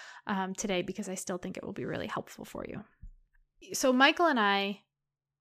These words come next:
we are in business together in the sense that we do life together, but he's not in the day-to-day of my businesses at this point. Uh, he helps in certain areas. His strengths are my weaknesses, so it, it benefits greatly when there's something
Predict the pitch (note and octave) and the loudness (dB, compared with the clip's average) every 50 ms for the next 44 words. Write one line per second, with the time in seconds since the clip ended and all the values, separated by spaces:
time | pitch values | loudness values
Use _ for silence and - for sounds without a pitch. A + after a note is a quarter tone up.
0 | _ _ - G#3+ G3+ B3+ C4 C4+ C#4+ D4+ - - A#3+ A#3+ A#3+ A3+ A3 G#3 F#3+ A#3+ | _ _ -4 0 6 8 8 10 10 8 8 8 8 6 6 6 4 4 6 6
1 | B3+ A#3+ C4 C#4 C#4 C4 - - B3+ A3 A3 G#3 G#3 G#3 A3 A3+ B3 - - A3+ | 6 6 6 2 2 0 0 -2 0 4 4 4 6 6 6 4 4 4 2 2
2 | G#3+ G3+ - - G#3+ G#3+ G#3+ G#3+ - G#3 - G3+ F3 - G#3 G3 G3 F3+ F3 F3+ | 0 0 0 2 4 4 4 4 2 0 0 0 0 0 -2 0 2 2 2 0
3 | F3 - - A#3+ A#3+ A#3 A3+ B3+ B3 C4 B3+ - - - - - - - _ B3+ | 0 -2 -4 -2 -2 0 0 0 0 -2 -2 -6 -14 -18 -16 -16 -16 -4 _ 0
4 | A#3 - - C4 C#4 B3+ C#4+ C#4 C4+ C4+ - A#3+ A#3 A3 F#3+ F#3+ F#3 F#3 F#3 F#3 | 2 4 6 6 6 6 6 6 6 6 6 2 0 0 2 2 0 2 2 2
5 | F3 F#3 E3+ D#3+ D#3 - - - - - G3 G3 G3 - - F3+ G3 F#3+ F#3 F#3 | 2 2 4 4 4 2 2 0 0 -2 -2 -2 -4 -8 -6 -2 0 0 0 0
6 | F#3 F3 F3+ F#3 F3+ - F#3+ F3+ F#3 E3+ E3+ - - - - - - - - - | 0 0 0 -2 -2 -2 -4 -2 -2 -2 -4 -2 -4 -6 -6 -4 -4 -4 -4 -4
7 | - - _ _ - - - - - - - _ A3 G3 F#3+ F#3+ F#3 G#3+ - - | -6 -10 _ _ -18 -16 -14 -14 -16 -16 -6 _ 0 0 2 0 0 0 2 4
8 | B3+ B3 A#3 A3+ A3 G#3+ - - - - - - B3+ B3 B3 B3 - - - - | 4 6 6 6 6 4 4 2 -2 -8 0 4 6 6 6 6 2 -2 -2 0
9 | - A#3 A3 A3 - A#3 A3 F3+ F#3+ G3 - - B3 B3 B3 A#3+ A#3+ A#3 A3+ A3 | 2 0 2 2 2 2 2 2 0 -2 0 2 4 4 4 4 4 4 2 2
10 | A3 - - - - B3 C4 B3+ - - - - - A#3 A3+ A#3 A#3 - - A#3 | -2 -6 -4 4 6 6 6 6 4 -2 -2 -2 0 0 0 0 0 0 0 2
11 | A3 G#3 G3 F#3+ F#3+ F#3+ A3 A3 - A3 A3 - - A3 G#3+ G#3 G3+ - G#3+ G3+ | 2 4 2 2 4 2 2 2 2 0 0 2 2 2 2 2 0 0 0 2
12 | F#3+ F#3 - - G3+ G3 - G3 G3+ G3+ G3+ - G#3 - - - - - F#3+ F#3+ | 2 2 2 0 -2 2 4 4 4 4 2 0 -2 -2 -2 -6 -2 2 2 2
13 | - - G3 G3+ G3+ G3+ F#3+ F#3+ F#3 F#3 F#3 F#3 - - - - G#3+ G3 - A3 | 4 4 4 4 4 4 4 2 2 2 0 -4 -6 -6 -2 0 0 2 4 4
14 | G#3+ G3+ - G#3 G3 F#3+ G3 F#3 F#3+ | 4 4 2 0 -2 -2 -4 -8 -10